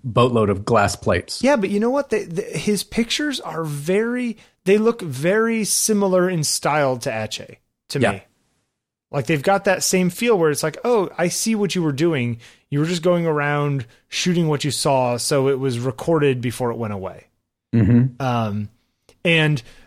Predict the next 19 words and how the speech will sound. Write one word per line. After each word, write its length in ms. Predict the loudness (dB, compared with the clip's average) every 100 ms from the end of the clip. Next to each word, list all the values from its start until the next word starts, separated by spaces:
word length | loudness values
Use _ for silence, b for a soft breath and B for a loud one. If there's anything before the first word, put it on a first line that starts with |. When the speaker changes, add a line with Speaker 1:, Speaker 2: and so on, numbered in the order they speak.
| -2
Speaker 2:
there 200 | 2 4
were, 180 | 4 2
his 280 | 0 -2 2
early 280 | 2 2 0
stuff 360 | 0 0 0
was 140 | -2 2
all 240 | 4 4
on 180 | 2 0
sort 200 | 0 0
of 160 | 0 -2
salted, 800 | 0 0 0 2 0 0 -4 -8 -20 _ _ _ -2
uh, 440 | 0 0 -2 -4 -12 -4
paper. 480 | -2 0 -2 -4 -8
So 200 | -4 0
he 120 | 2
was, 180 | 0 -2
he 160 | -2 0
was 140 | 0
printing 420 | -2 -2 0 -2